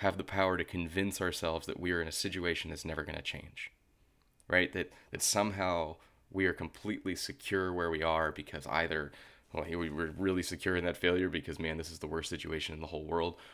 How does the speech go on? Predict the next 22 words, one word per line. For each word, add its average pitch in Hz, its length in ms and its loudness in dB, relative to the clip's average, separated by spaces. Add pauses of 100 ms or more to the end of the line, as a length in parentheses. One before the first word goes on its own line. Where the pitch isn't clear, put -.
(140)
or 78 300 0 (360)
we're 90 120 -2
totally 101 600 4
secure 82 640 -2 (400)
in 92 140 0
this 82 140 -2
success - 580 2
and 82 100 -2
this 73 80 -6
joy 80 400 -2
because 76 300 -6 (200)
look 101 220 -2
at 82 80 -8
what 78 220 -6
we've - 240 -12
built. 64 300 -8 (680)
Look 101 220 2
at 87 60 0
how 85 140 0
much 85 260 -2
we've 78 200 -10
got, - 360 -8